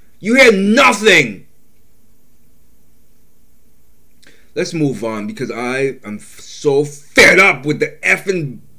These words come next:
bull crap. <sighs> It's pathetic that nothing is being done here.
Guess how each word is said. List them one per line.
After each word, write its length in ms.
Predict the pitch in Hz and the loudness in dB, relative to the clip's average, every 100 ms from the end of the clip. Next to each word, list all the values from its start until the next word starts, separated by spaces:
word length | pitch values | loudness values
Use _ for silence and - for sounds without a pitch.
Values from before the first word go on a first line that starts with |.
| - | -6
bull 600 | 269 254 226 160 107 - - - - - - - - - - - | 2 6 6 4 -2 -10 -20 -20 -20 -20 -20 -20 -20 -20 -20 -14
crap. 500 | - 175 139 101 - - - - - - - - - - - - - - - - - - - - - - - - - - - - - - - - | -4 -2 0 -2 -10 -20 -20 -20 -20 -20 -20 -20 -20 -20 -20 -20 -20 -20 -20 -20 -20 -20 -20 -20 -20 -20 -20 -20 -20 -20 -20 -20 -20 -20 -20 -20
<sighs> 40 | - - - - - - - - - - - - - - - - - | -20 -20 -20 -20 -20 -20 -20 -20 -20 -20 -20 -20 -20 -20 -20 -20 -18
It's 180 | - | -18
pathetic 960 | - - 170 - - 226 226 170 - - - - - | -12 -6 -6 -6 0 4 6 4 2 -6 -20 -20 -8
that 160 | 143 139 | -6 -4
nothing 580 | 160 185 202 196 202 | 0 0 0 2 2
is 160 | 190 135 | 2 -2
being 440 | 107 165 170 151 | -2 0 0 -2
done 340 | 107 175 208 190 | -2 0 0 0
here. 480 | 156 131 101 82 | 0 0 0 -6